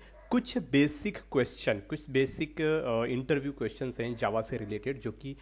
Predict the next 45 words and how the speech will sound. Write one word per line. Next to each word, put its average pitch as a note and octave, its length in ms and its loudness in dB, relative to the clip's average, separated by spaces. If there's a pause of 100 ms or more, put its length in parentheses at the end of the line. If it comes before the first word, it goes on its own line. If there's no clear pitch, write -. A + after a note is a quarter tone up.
(240)
बहुत B2 300 2
ही E3+ 40 6
इंपॉर्टेंट D3+ 440 4
होते C#3+ 220 2
हैं। E3+ 80 0
और C3+ 180 4
generally C#3 320 -2
ये D#3 280 -4
क्वेश्चन D3+ 360 -4
ऐसे B2+ 240 -2
होते C#3+ 240 -2
हैं D3 180 0
कि F3+ 300 -8 (340)
हम F3 160 6
इनको D3+ 300 2
इग्नोर C3+ 380 4
कर A#2 160 2
देते G2+ 260 -2
हैं, F#2+ 80 -6
हमें C#3 160 0
लगता C#3 220 0
है C#3+ 60 0
कि D3 80 -6
शायद C3+ 220 2
इंटरव्यू C3 420 -2
में F3+ 280 -4
इतना C3 280 0
बेसिक B2 400 -2
क्वेश्चन C#3 260 -6
पूछा B2 300 -4
ही A2 80 -2
नहीं G#2 120 -4
जाएगा, F#2+ 300 -6
राइट? C#3 260 2 (360)
तो F#3 60 2
ये D3 160 2
क्वेश्चन E3 280 -2
बहुत B2+ 400 0
इंपॉर्टेंट D3 480 0
है D3+ 60 0
आप A2 220 0
सभी A#2+ 240 -4
के C3+ 140 -2
लिए। E3 200 0
तो C3+ 540 2